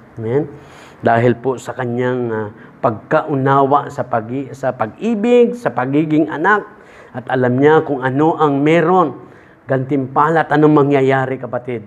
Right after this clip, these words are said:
Amen? At iyan ay may katotohanan sapagat ito, nakikita natin who is Jesus Christ is, kapatid. The image of invisible God. All things were made by Jesus Christ, kapatid. Amen?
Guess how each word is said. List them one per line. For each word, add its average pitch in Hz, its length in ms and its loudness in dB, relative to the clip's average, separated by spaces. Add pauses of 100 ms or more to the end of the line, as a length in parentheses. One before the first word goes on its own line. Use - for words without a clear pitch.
(120)
Amen? 147 320 -4 (480)
At 120 240 0
iyan 135 320 2
ay 131 80 0
may 127 160 -2
katotohanan 123 640 -2
sapagat 120 400 -4
ito, 131 240 -4
nakikita 123 560 -4
natin 113 400 -2 (480)
who 143 160 0
is 123 160 -10
Jesus 117 400 -4
Christ 120 400 -2
is, 131 240 0
kapatid. 113 480 -8 (480)
The 113 80 -4 (160)
image 139 320 6
of 131 160 -8 (540)
invisible 120 800 0
God. 110 320 -2 (160)
All 143 160 4
things 135 320 -2
were 127 160 -4
made 123 400 -4
by 123 320 -4
Jesus 131 560 -6
Christ, 127 400 0
kapatid. 120 480 -4
Amen? 127 400 -4